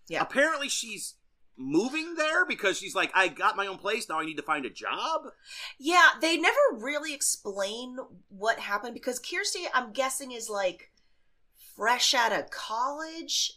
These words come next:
Speaker 1: or college age 'cause it's, she seems young enough where she could live at home, but old enough where it's okay that she's not living at home.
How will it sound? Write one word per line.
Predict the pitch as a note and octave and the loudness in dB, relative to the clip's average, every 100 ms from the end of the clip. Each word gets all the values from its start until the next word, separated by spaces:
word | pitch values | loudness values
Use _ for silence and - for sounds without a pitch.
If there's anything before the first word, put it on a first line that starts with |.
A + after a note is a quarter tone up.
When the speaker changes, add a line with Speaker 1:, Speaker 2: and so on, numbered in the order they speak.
| - | -2
Speaker 1:
or | A3 G#3+ G#3 - _ | 0 0 -2 -6 _
college | - A#3+ A#3+ A#3 G3+ - A3 | -2 0 2 0 -2 -4 -4
age | C4 C#4+ - | -4 -4 -6
'cause | A#3 G#3+ | -6 -6
it's, | G#3 - - - | -6 -8 -12 -12
she | - C#4 | -6 -6
seems | C4+ G4 F4 | -6 -8 -4
young | B3+ C4 | -2 -2
enough | C4 B3 B3 - | -2 -6 -6 -8
where | G#3+ G#3 G3+ G3 _ _ | -8 -6 -6 -8 _ _
she | - B3 | -4 -4
could | - D4 D#4+ | -4 -4 0
live | A#3 G3+ | 0 0
at | - | -2
home, | - E3+ D3+ C#3+ D3+ - _ _ _ _ - | -6 -6 -6 -8 -14 -20 _ _ _ _ 0
but | A3 | 2
old | A3+ A#3 | 2 2
enough | G#3+ G3 - | 2 0 2
where | F#3+ F#3 F3+ G#3 | 4 6 6 2
it's | G#3 | -2
okay | F#3 G3+ F3+ | -4 0 2
that | F3 | 2
she's | E3+ E3 | 0 -2
not | F3+ F3 B2+ | 2 2 0
living | C3+ D3 | -8 -12
at | - | -12
home. | D3 - - | -12 -12 -14